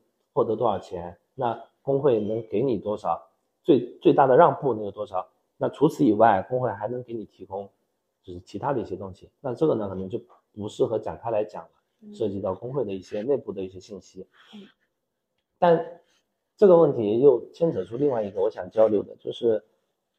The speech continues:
Speaker 1: 其实你说从一个无名小辈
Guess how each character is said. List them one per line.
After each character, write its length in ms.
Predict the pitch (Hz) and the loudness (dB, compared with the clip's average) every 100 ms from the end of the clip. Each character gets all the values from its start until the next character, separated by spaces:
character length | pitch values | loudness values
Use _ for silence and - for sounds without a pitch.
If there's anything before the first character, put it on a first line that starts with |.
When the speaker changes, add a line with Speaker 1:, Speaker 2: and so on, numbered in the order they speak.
| _ | _
Speaker 1:
其 140 | - | -6
实 120 | 143 139 | -2 0
你 160 | 110 | 0
说 480 | 101 123 117 123 - _ | 4 6 6 2 -6 _
从 200 | - 120 | -6 -4
一 80 | |
个 80 | 120 | 0
无 100 | 110 | 0
名 160 | 117 131 | 0 -2
小 160 | 104 | -4
辈 300 | 90 104 90 | -2 -2 -4